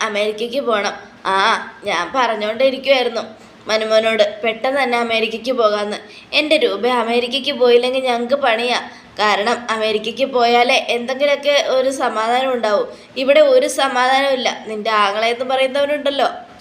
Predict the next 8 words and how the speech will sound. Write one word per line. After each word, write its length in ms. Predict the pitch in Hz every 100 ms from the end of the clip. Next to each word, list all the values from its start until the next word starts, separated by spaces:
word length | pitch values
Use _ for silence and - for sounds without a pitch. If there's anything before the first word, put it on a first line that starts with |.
| - - - - - -
ഈ 100 | 226 -
കുഞ്ഞ് 360 | 269 240 247
ജനിച്ചിട്ടും 580 | 254 247 226 247 240 247 247
ഒരു 220 | 240 240 269 262 -
സന്തോഷം 600 | - 233 226 247 254 277
പോലും 180 | 262 254
ഇല്ലാതെ 240 | 247 247
നടക്കുക. 380 | 233 220 233